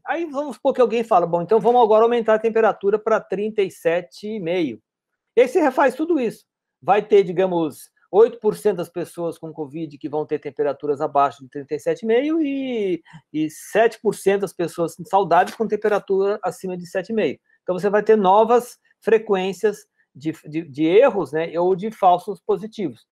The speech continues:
E a ideia, então, é encontrar o melhor ponto, o melhor posicionamento dessa temperatura, usando os dados que você coletou,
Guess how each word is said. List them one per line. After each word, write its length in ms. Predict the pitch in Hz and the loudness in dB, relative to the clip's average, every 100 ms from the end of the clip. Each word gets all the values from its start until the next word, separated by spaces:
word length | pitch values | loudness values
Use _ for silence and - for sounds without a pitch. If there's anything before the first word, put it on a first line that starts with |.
| _ _ _ _ _ | _ _ _ _ _
E 60 | 339 | -6
a 60 | 311 | -2
ideia, 260 | 233 233 | 4 4
então, 240 | 254 240 247 | 4 4 2
é 40 | |
encontrar 440 | 285 254 226 185 | 2 0 2 4
o 160 | 175 180 | 4 2
melhor 440 | 175 185 262 302 - | 0 2 4 2 2
ponto, 340 | 220 233 226 | 4 4 0
o 40 | |
melhor 260 | 170 175 247 | -4 -2 -2
posicionamento 920 | 254 262 240 226 214 156 160 170 165 | 0 -2 -2 -6 -6 -6 -8 -10 -10
dessa 440 | 147 151 - 131 117 | -8 -6 -4 -4 -4
temperatura, 800 | 165 156 143 127 151 156 131 - _ | -6 -4 -4 -4 -6 -6 -8 -12 _
usando 480 | - 156 123 226 262 | -10 -8 0 0 0
os 120 | 175 | -2
dados 300 | 120 151 147 | 2 2 2
que 80 | - | -4
você 220 | 143 - | -12 -10
coletou, 500 | 151 185 180 220 247 | -8 -6 0 4 4